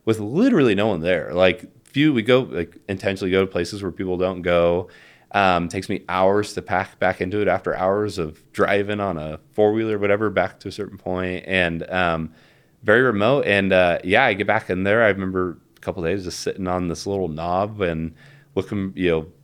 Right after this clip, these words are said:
glass around looking for deer, and I just was totally alone. And it was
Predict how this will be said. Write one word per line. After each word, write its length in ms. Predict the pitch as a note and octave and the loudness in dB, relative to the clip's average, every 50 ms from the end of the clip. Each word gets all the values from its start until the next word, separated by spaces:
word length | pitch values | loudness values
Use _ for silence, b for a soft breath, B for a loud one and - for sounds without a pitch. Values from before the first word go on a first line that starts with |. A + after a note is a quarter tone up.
| _ _ _ _ _ _ - - - - - - _ - | _ _ _ _ _ _ -20 -20 -20 -20 -20 -20 _ 2
glass 280 | - G2 F#2+ F#2+ - - | 4 4 4 4 4 0
around 200 | G#2 F#2+ F#2 F#2+ | 0 0 0 0
looking 240 | F#2+ F#2+ - G#2 G2 | -2 -4 -6 -8 -8
for 140 | - G2 F#2+ | -8 -10 -8
deer, 420 | F2 F2 F2 F#2 F#2+ G2+ A2 G#2 | -6 -4 -2 -2 -2 0 0 0
and 280 | F2+ E2+ E2+ E2 E2+ - - - | 0 0 -2 -4 -6 -8 -4 0
I 520 | F#2 F#2 F#2 F2+ F2+ F2 F2 F2 E2 - b b b b b b b b b - - A2 | 2 4 4 4 4 4 4 2 0 -2 b b b b b b b b b -20 -16 -12
just 240 | F#2+ F#2+ F2 - - | -10 -8 -8 -8 -10
was 120 | F#2+ - | -12 -12
totally 340 | - - F2+ F#2+ G2 G2+ G#2 | -8 -6 -4 -4 -2 -2 -4
alone. 500 | G2 G2 G#2 B2 C3+ B2+ F#2 E2 E2+ - - | -2 -4 -4 -4 -4 -6 -8 -10 -12 -8 -2
And 500 | F#2+ G2 G2 F#2+ F#2+ F#2 F2+ F2 F2 F2 - - _ _ - | 2 2 4 4 4 2 2 0 -2 -4 -8 -10 _ _ 0
it 240 | G#2 A2+ B2 - | 2 2 2 2
was 600 | C3 B2+ A#2+ A#2 A2 G#2 G2 F#2+ F#2 - - - | 2 2 2 4 4 2 2 0 -4 -8 -10 -14